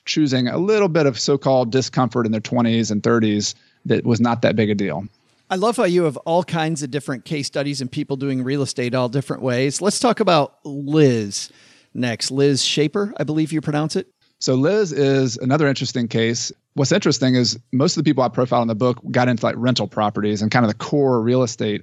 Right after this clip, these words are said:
Speaker 1: Well, Liz was, you know, more traditional with her career. She was a, actually a commercial banker. So she made loans to people,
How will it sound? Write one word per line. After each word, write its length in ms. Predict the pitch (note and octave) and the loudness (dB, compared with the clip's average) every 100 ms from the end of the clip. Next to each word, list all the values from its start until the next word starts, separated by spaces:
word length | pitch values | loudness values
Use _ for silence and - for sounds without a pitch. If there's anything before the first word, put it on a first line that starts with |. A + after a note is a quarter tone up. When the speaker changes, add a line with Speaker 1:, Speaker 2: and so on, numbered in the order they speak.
| - _ _ _ | -10 _ _ _
Speaker 1:
Well, 320 | C3+ C3 B2+ - | 0 2 0 -2
Liz 460 | B2+ F#3 E3+ C3+ | 0 2 2 2
was, 280 | B2 B2 - | 2 0 0
you 80 | D#3 | 0
know, 60 | C3+ | 2
more 200 | D3 - | 2 2
traditional 720 | - B2+ F3+ - A#2 G#2+ G#2+ | 0 2 2 0 -2 -2 -2
with 160 | B2 A#2+ | 0 2
her 160 | A#2+ | 0
career. 400 | A#2 C#3 E3 G#2+ | 0 0 0 0
She 160 | G#2+ B2+ | 0 2
was 160 | A#2 | 2
a, 200 | A2+ A2 A2 - - | 2 0 -2 -14 -2
actually 240 | B2 - | 0 0
a 40 | A2+ | 0
commercial 380 | A#2+ C3 - A2 | 2 2 2 0
banker. 440 | A#2 A#2 E3+ F3+ | 0 0 2 0
So 140 | - | 2
she 140 | C#3 C3 | 2 2
made 200 | C3 B2 | 2 2
loans 460 | A2 A#2+ C3 B2+ | 2 2 2 0
to 80 | A#2+ | -2
people, 460 | G#2+ C3 C3 C3 | -2 0 2 0